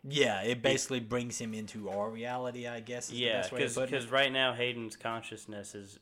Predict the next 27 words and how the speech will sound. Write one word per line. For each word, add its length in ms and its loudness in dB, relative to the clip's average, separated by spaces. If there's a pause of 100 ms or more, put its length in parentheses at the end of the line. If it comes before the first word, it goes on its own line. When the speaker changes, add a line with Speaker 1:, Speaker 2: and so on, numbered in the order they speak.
(120)
Speaker 2:
in 260 -14
that 220 -10
robot. 380 -10 (180)
Speaker 1:
Yeah. 220 0 (520)
Speaker 2:
So 460 2 (200)
when, 460 -6
you 140 -6
know, 240 -4
he 140 -8
does 340 -2
that 260 -2
and 80 -10
then 120 -10
he 120 -12
comes 280 -14
back 340 -6
as 160 -12
his 400 -16
actual 680 -8 (280)
body, 500 -4 (1200)
the 80 -14
Seraphim, 540 -6
because 320 -12
he 100 -16
was, 380 -14
uh, 260 -10 (1800)
the, 180 2